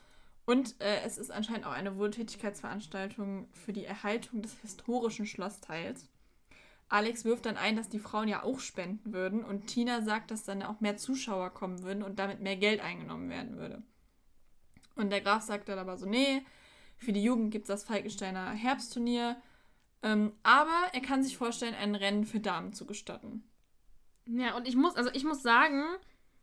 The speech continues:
Speaker 2: ich kann den Grafen da auch schon irgendwo verstehen, dass er eben sagt, "Nee, das ist kein Jugendturnier." Weil das ist ja oft so, dass eben
Speaker 1: Ja.
Speaker 2: die Turniere halt ja getrennt sind.
Speaker 1: Mhm.
Speaker 2: Also kann ich schon nachvollziehen.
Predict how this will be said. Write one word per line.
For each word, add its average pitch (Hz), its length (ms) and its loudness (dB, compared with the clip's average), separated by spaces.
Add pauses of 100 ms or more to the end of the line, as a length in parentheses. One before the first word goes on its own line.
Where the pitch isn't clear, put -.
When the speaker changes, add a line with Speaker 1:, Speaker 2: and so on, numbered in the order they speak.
(640)
Speaker 2:
ich 254 180 0
kann 262 220 6
den 302 180 6
Grafen 240 400 4
da 226 240 6
auch 226 100 0
schon 262 300 0
irgendwo 240 300 6
verstehen, 220 360 0
dass 240 120 2
er 285 100 4
eben 226 180 4
sagt, 226 240 2
"Nee, 233 80 4
das 226 120 0
ist 214 180 -6
kein 254 200 4
Jugendturnier." 302 800 2 (960)
Weil 240 320 8
das 226 140 6
ist - 160 0
ja 220 200 6
oft 269 160 2
so, 302 100 2
dass 302 160 4
eben 202 260 -2
Speaker 1:
Ja. 190 160 -2
Speaker 2:
die 269 120 0
Turniere 285 440 6
halt 269 260 2
ja 269 160 2
getrennt 269 480 2
sind. 285 460 -4 (320)
Speaker 1:
Mhm. 208 500 2 (220)
Speaker 2:
Also 240 240 6
kann 262 220 8
ich 269 120 6
schon 302 180 4
nachvollziehen. 233 840 6